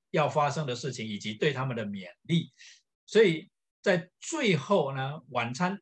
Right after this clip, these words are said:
最后晚餐之后，去客西马尼园之前，主耶稣对门徒说：“啊，再等不多时，你们还要再见我。”啊，我说：“等不多时，你们就不得见我；再等不多时，你们还要见我。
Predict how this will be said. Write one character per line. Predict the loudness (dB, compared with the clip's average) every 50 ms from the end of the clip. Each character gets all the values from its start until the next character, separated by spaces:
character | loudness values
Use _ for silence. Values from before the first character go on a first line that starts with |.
| _ _
最 | 2 4 4
后 | 4 4
晚 | 2 2 2
餐 | 2 2 0
之 | 2 2 2
后， | 2 2
去 | 0 0 -4
客 | -2 0 0 0
西 | 0 0 0 0
马 | 0 0 -2
尼 | -2 -2
园 | -2 -2 -4 -4
之 | -2 -2 -2
前， | -2 -4 -4 -4 -4 -6
主 | -6 -6 -4
耶 | -4 -4
稣 | -4 -4 -2
对 | -2 -2 -2
门 | -2 -2 -4 -2
徒 | -2 -2 -2 0
说 | 2 2 2 2 0 -6 _ _ _ _ _ _ _ _ _ _
：“啊， | -4 0 0 2 4
再 | 4 4 4
等 | 4 2 0 0
不 | 0
多 | 2 4 4 4 4
时， | 2 0 -2
你 | -2
们 | -2 -2 -2
还 | 0 0
要 | 0
再 | 0 -2 -2 -2
见 | -2 -2 -2 -2
我。” | -6 -10 -14 _ _ -6
啊， | -6 -6 -8 _ _
我 | -4
说 | 0 2 2 2 0 -4 _ _ 0
：“等 | 2 2 4 4
不 | 4
多 | 6 6 6 6
时， | 6 4 0
你 | -2 -2
们 | 0 0 2
就 | 2 2 0 2
不 | 2 2
得 | 2 2 0 -2
见 | 0 2 2 2 2 0
我； | -4 -4 -2
再 | 0 0 0
等 | 0 -2 -6 -8
不 | -8 -8 -6
多 | -4 -2 -2 -2
时， | -4 -6 -6 -6 -6
你 | -6 -6
们 | -8 -8
还 | -8 -8 -6
要 | -6 -6
见 | -6 -6 -6 -6 -6 -8
我。 | -12 -14